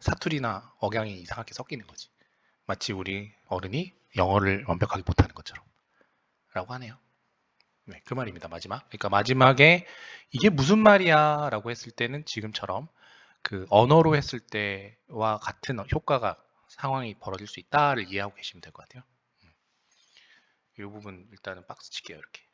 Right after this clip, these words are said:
박스 치시고 여기다가 너가 이렇게 써봐.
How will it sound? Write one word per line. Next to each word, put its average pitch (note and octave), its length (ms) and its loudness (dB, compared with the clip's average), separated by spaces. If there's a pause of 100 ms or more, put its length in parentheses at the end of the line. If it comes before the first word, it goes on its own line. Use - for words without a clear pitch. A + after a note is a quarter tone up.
(180)
박스 - 200 -20
치시고 A2 680 -20 (3000)
여기다가 G2 360 -10
너가 F#2+ 420 -12 (200)
이렇게 - 200 -20
써봐. - 360 -18